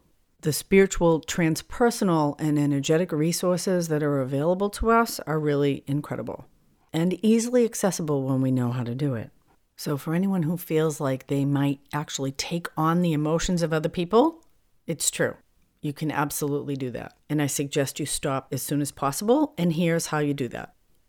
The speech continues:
Developing a more mature system actually allows you to be more helpful to other people, and it will further your own personal growth. So the first thing to realize is that you do have these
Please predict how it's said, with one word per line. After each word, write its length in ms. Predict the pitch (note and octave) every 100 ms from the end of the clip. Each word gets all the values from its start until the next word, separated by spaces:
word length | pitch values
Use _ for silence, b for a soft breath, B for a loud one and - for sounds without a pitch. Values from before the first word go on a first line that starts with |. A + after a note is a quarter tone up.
| _
Developing 640 | G3+ E3 E3+ F#3 F3+ D#3+ D3+
a 80 | D#3+
more 360 | D#3 D#3+ D#3 D#3
mature 680 | D3+ C#3+ - - F#3 D#3+ D#3
system 480 | - F3 - A3+ G#3+
actually 480 | D#3+ E3 - E3 D#3 -
allows 500 | C#3 C#3 C#3+ F3 E3+
you 120 | D3
to 240 | - D#3+
be 340 | C#3 - E3+ D#3
more 300 | C#3+ D#3 F#3
helpful 580 | C#3+ A#2+ - A2 G3+ -
to 160 | - -
other 160 | C3+
people, 440 | E3+ A#2 - A#2 B2 _ -
and 380 | G3 G3 G3+ G#3 F3
it 160 | E3
will 320 | D#3+ E3 D3+
further 420 | D3 D#3+ D3+ D3+ C#3+
your 280 | C#3+ C#3
own 180 | C3+ C3
personal 420 | B2+ C#3 - B2+
growth. 340 | B2+ - - - _ _ _ _ -
So 140 | -
the 120 | F3+
first 560 | F3+ B3+ D4 D#4 - - - -
thing 180 | F3
to 160 | D#3 E3
realize 480 | D3 C#3+ C#3+ C#3+ -
is 240 | - D3 D3
that 240 | D3+ -
you 400 | D#3+ E3 E3 E3 F#3 D3+
do 260 | E3 D#3+
have 360 | D3 D#3 C#3 C3+
these 260 | D3 C#3+